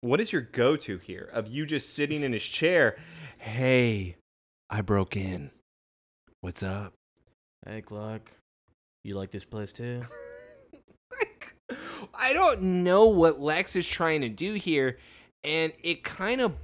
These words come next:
Speaker 1: bothers me because Lex then tries to reason it with it. "Come on, Clark. You know I'm always curious.
Speaker 2: Well, I
Speaker 1: I'm
Speaker 2: love what he
Speaker 1: wanting to
Speaker 2: says.
Speaker 1: find
Speaker 2: He's
Speaker 1: an
Speaker 2: like,
Speaker 1: alien."
Speaker 2: yeah, he's like, "Lex, what are you doing here?" It's like, "Well, Lex, I don't, you know, or, well, Clark, you know, I've always wanted to meet an alien."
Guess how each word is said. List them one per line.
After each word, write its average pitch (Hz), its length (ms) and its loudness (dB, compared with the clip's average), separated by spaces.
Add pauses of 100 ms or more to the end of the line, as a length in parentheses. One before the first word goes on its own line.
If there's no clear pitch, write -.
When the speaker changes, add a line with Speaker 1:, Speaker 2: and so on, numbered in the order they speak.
(120)
Speaker 1:
bothers 190 640 0
me 101 340 -8 (320)
because 202 380 -2
Lex 220 340 -4
then 233 160 -2
tries 202 320 -4
to 175 100 -6
reason 208 400 -4
it 170 80 -2
with 165 200 -2
it. 160 80 -6
"Come 143 200 -6
on, 110 140 -2
Clark. 107 300 -10 (260)
You 151 100 -6
know 113 460 2
I'm 101 300 -6
always 110 360 -4
curious. 98 600 -4 (160)
Speaker 2:
Well, 151 260 4
I 135 80 2
Speaker 1:
I'm 156 100 8
Speaker 2:
love 175 140 10
what 165 140 8
he 151 60 6
Speaker 1:
wanting 156 40 2
to 143 60 4
Speaker 2:
says. 156 160 8
Speaker 1:
find 147 140 8
Speaker 2:
He's 147 100 6
Speaker 1:
an - 40 8
Speaker 2:
like, 120 100 6
Speaker 1:
alien." 120 420 -2 (100)
Speaker 2:
yeah, 156 220 4
he's 131 180 2
like, 117 220 -4 (260)
"Lex, - 560 2 (240)
what 147 100 -2
are 165 40 0
you 165 80 -2
doing 151 280 2
here?" 95 220 -2 (180)
It's - 120 -12
like, - 120 -8
"Well, 147 180 -10
Lex, 151 280 -12
I 110 140 -14
don't, 143 280 -14
you 139 140 -10
know, 143 120 -10
or, 117 260 -4 (100)
well, 123 220 -10
Clark, 170 260 -10
you 143 160 -8
know, 170 140 -6
I've 143 160 -8
always 165 260 -8
wanted 143 220 -8
to 117 120 -10
meet 117 180 -6
an 104 100 -8
alien." 98 500 -10